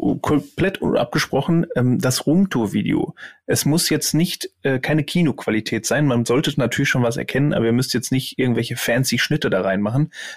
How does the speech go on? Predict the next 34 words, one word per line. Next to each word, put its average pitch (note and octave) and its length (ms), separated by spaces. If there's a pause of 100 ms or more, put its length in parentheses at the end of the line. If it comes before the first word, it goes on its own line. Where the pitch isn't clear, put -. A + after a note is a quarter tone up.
Man A#2 160
sollte B2 320
einfach B2 260
nur, A#2 460
äh, A2+ 260
euch D3+ 300
sehen B2+ 260
und A#2+ 320
den A#2 180
Van G#2 220
sehen, G#2+ 200
den G#2 120
ihr G2 140
vorstellt. - 540 (320)
Das - 200
wäre G2 160
schon - 200
ganz - 180
gut. - 260 (840)
So, A#2+ 440 (100)
kurze D3 580
Randnotiz. D#3 720
Auf - 160
meinem C3+ 300
Bildschirm C3 400
steht - 340
der C3 80
Peter D3+ 320
jetzt D3 240
leider. D3 400 (220)
Äh, A#2+ 380 (120)
aktuell B2+ 400
keine B2+ 300
Verbindung. D3+ 680